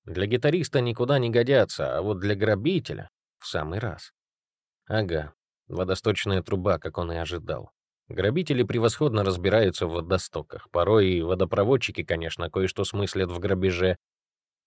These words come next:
Металлическая труба. Почти новая, трёх лет нет, болты крепкие. Отлично. Он обхватывает трубу ногами. Та скрипит, но выдерживает его вес, и он спускается по трубе на внешний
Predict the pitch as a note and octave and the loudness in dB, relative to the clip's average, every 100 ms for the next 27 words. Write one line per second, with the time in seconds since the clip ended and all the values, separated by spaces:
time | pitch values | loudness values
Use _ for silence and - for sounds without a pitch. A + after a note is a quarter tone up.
0 | _ _ - F#2+ B2 C3 D3 A#2+ - G#2+ | _ _ -6 -2 2 2 0 -2 0 -2
1 | - F#2+ E2+ D#2 - _ _ _ _ - | -2 -4 -4 -6 -10 _ _ _ _ -6
2 | E2 - C3+ A#2+ A2 G#2+ G2+ F#2+ G2 A#2 | -6 -2 0 4 4 4 4 2 2 2
3 | - G2 F2+ F#2+ G2 F2+ F2 F2 A#2+ A#2 | 2 0 0 -2 -2 -2 0 0 0 -2
4 | G2+ E2+ - E2 D#2 _ _ _ - F2+ | -2 -2 -4 -10 -10 _ _ _ -8 -6
5 | - E2 D#2 - - - _ _ _ _ | -6 -8 -8 -12 -14 -20 _ _ _ _
6 | _ - - G#2 A2 D#3+ E3+ C3 B2 A2 | _ -12 -2 -2 0 4 4 6 2 2
7 | A2+ G#2 B2 G2 F2+ F#2+ F2+ D#2 _ _ | 0 4 4 2 2 0 0 -4 _ _
8 | _ _ - B2+ B2 - A#2 C3+ B2 G2+ | _ _ 0 2 2 0 0 -2 -2 0
9 | F#2 F2+ A2+ F#2+ G2 F#2 F#2+ F#2 F#2 A2+ | 0 4 2 4 4 2 2 2 2 2
10 | D#3 - C#3 E3+ B2+ - A#2+ - D3+ A#2 | 0 2 2 2 0 -2 -2 4 4 4
11 | A#2+ G#2 A2+ A2+ G2+ C3+ B2 A2 F#2+ B2 | 0 -4 -4 -2 0 2 2 2 2 2
12 | B2 - A2 F#2+ | 0 0 -2 -2